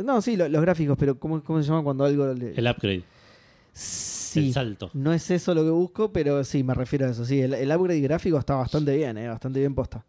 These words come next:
Speaker 2: Sí.
Speaker 1: Y está basado en la serie, ¿no? Porque
Speaker 2: Es una precuela a la serie, sí.
Speaker 1: Ah, porque aparece Drummer y es la misma que la actriz, digamos.
Speaker 2: Claro,
Speaker 1: O, o,
Speaker 2: exactamente.
Speaker 1: o quisieron imitar a la actriz con el modelo.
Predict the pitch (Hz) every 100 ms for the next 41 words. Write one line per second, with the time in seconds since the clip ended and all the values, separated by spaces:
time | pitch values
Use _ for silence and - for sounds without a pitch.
0 | _ - 110 - - - 196 196 202 214
1 | 139 - 240 143 117 165 302 - - 131
2 | 147 127 160 135 143 139 - 175 196 214
3 | 196 - 120 - 107 85 - 90 - -
4 | 151 135 131 135 170 175 165 170 180 190
5 | 185 139 139 131 131 131 135 127 120 120
6 | 135 123 113 113 92 87 123 117 110 117
7 | - 117 120 - 127 123 123 120 131 123
8 | 117 123 127 120 117 117 113